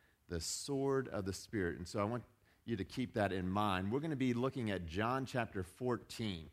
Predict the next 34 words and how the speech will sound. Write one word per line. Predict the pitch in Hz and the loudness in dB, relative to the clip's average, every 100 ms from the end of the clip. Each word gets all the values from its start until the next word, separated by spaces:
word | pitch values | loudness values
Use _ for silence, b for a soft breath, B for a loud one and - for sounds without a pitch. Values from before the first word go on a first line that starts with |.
| B B - | B B 0
So | 120 | 2
if | 110 - | 4 4
you | 135 | 4
have | 135 104 | 4 4
a | 90 | 2
Bible, | 78 107 113 113 | 2 2 4 2
you | 110 | 2
wanna | 110 | 0
turn | 82 - 127 117 107 | -4 -4 0 2 2
there, | 104 110 107 | 4 4 4
or | 104 | 2
you | 95 | 0
got | 104 | 0
a | 95 | 0
device | 80 78 101 104 98 | -2 -4 -2 -2 -2
you | 104 | -6
wanna | 101 92 | -4 -4
follow | 104 98 101 | 0 0 2
along, | 101 104 85 B B - | 0 -2 -6 B B -2
please | 127 127 101 | 2 2 2
do | 123 | 0
that. | 123 120 110 | 2 4 2
If | 95 | 0
you | 113 110 | 0 0
have | 117 104 | 2 0
a | |
church | 90 - 120 - | -2 -2 -2 0
Bible, | 113 107 107 | 0 0 -2
it's | - | -2
page | 123 101 82 | -2 -2 -2
one | 104 117 | -4 -4
thousand | - 110 113 98 98 | -2 -2 -2 -2 -4
and | 87 | -4
thirty-four. | 110 98 92 110 110 127 | -4 -4 -4 -4 -2 -2